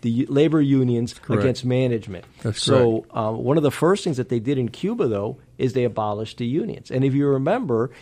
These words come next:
Speaker 1: in Poland in nineteen, in the late nineteen eighties, that's where the, uh, th-, that's what fomented a lot of the, uh,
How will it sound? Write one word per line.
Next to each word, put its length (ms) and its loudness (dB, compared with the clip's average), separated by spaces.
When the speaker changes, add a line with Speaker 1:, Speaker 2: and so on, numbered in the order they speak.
Speaker 1:
in 280 -2
Poland 480 0
in 140 0
nineteen, 640 -6
in 100 -2
the 80 0
late 300 0
nineteen 360 0
eighties, 440 -2
that's 240 -2
where 100 2
the, 260 -2
uh, 200 0
th-, 200 -10
that's 220 -2
what 100 -4
fomented 540 -2
a 60 -2
lot 240 0
of 100 -4
the, 240 -2
uh, 260 -2